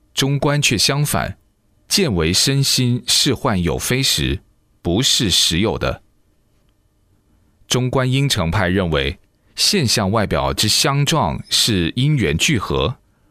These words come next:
无常幻显，实无自性，故随众缘离散而消失。公说公有理，婆说婆有理，确实理论见解有高低，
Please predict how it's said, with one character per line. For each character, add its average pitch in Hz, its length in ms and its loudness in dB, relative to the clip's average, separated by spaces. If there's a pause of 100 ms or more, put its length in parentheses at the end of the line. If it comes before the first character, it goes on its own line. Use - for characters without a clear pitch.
(120)
无 98 180 0
常 90 280 0
幻 101 280 0
显， 82 400 -2 (180)
实 101 320 0
无 107 160 0
自 104 240 0
性， 80 400 0 (460)
故 113 160 0
随 90 300 2
众 131 240 0
缘 85 200 2
离 90 200 0
散 139 240 0
而 76 180 -2
消 104 260 2
失。 95 400 0 (600)
公 151 240 0
说 123 240 2
公 107 180 2
有 85 180 2
理， 73 300 -2 (160)
婆 92 300 0
说 135 260 0
婆 92 240 0
有 87 160 2
理， 85 240 -2 (260)
确 107 240 0
实 82 360 0
理 82 240 0
论 135 180 0
见 120 240 2
解 87 180 2
有 90 160 0
高 76 220 0
低， 71 260 -2